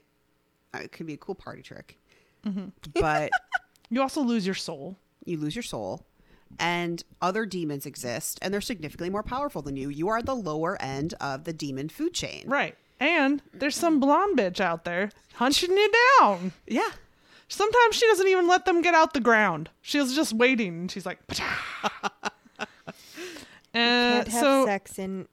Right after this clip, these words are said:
Speaker 3: in Anne Rice.
Speaker 1: So that's out.
Speaker 2: Yeah.
Speaker 3: Yeah. Immediately dead, that one.
Speaker 1: <laughs> True Blood's not bad.
Speaker 3: Yeah.
Speaker 2: Except that there's a lot of political turmoil.
Speaker 1: Yeah, there is a lot of political turmoil, but there
Speaker 3: But
Speaker 1: is
Speaker 3: just like your argument for me with Twilight,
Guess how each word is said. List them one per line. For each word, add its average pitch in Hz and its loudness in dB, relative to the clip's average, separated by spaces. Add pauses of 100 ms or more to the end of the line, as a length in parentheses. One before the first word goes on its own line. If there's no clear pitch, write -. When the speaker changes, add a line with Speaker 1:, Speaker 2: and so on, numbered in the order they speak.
Speaker 3:
in 196 -6 (240)
Anne 185 -4
Rice. 170 -10 (280)
Speaker 1:
So - -20
that's 190 -6
out. - -12
Speaker 2:
Yeah. 180 -4
Speaker 3:
Yeah. 175 -2 (840)
Immediately 180 -4
dead, - -6
that - -8
one. - -12
Speaker 1:
<laughs> - -4
True - -8 (120)
Blood's 587 0
not 156 -4
bad. 113 -6 (420)
Speaker 3:
Yeah. 403 -2
Speaker 2:
Except 339 -2
that 370 0
there's 339 4
a 359 2
lot 339 6
of 349 4
political 294 0
turmoil. 302 -2
Speaker 1:
Yeah, 190 0
there 175 -2
is 254 -4
a 277 -4
lot 233 -2
of 185 -6
political 139 -6
turmoil, 135 -6
but 139 -8
there 143 -2
Speaker 3:
But 320 4
Speaker 1:
is 156 -2
Speaker 3:
just 339 0
like 349 0
your 277 -2
argument 247 -2
for 233 -6
me 226 -4
with 208 -4
Twilight, 170 -2